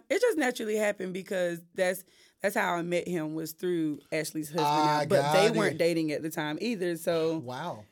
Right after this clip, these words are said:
Speaker 1: it just
Speaker 2: This is interesting.
Speaker 1: it just happened.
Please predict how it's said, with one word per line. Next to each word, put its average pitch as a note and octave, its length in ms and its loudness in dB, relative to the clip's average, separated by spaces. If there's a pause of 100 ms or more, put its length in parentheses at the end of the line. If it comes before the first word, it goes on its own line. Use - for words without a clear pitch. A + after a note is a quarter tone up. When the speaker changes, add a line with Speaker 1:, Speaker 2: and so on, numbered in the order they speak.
Speaker 1:
it F#3+ 80 -2
just - 420 0
Speaker 2:
This A#3 160 -2
is C#4+ 160 -6
interesting. C4 680 2
Speaker 1:
it B3+ 140 4
just - 460 2 (400)
happened. C4+ 580 2